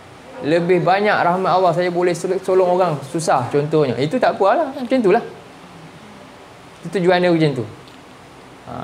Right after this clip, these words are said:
jadi semuanya untuk tujuan dia yang ni. Tapi tujuan hidup dia berbeza. Tujuan hidup dia apa? Nak yang ni tadi. Tamak yang tu. Matlamat. Jadi ini tamak yang dimukai dan dia ni adalah ahli neraka.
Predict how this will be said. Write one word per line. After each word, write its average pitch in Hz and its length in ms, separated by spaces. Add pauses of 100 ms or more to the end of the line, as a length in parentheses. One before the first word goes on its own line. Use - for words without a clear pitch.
(140)
jadi 185 240
semuanya 233 480
untuk 202 320
tujuan 247 540
dia 330 260 (400)
yang 160 140
ni. 135 160
Tapi 180 240
tujuan 233 340
hidup 233 220
dia 262 100
berbeza. 202 380
Tujuan 196 320
hidup 214 100
dia 220 140
apa? 254 180
Nak - 220
yang 165 160
ni 156 160
tadi. 135 160 (240)
Tamak 147 260
yang 135 140
tu. 113 100 (380)
Matlamat. 139 480 (720)
Jadi 156 240
ini 180 140 (680)
tamak 151 320
yang 180 240
dimukai 156 480
dan 160 160
dia 185 160
ni 196 80
adalah 160 320
ahli 226 240 (1400)
neraka. 147 340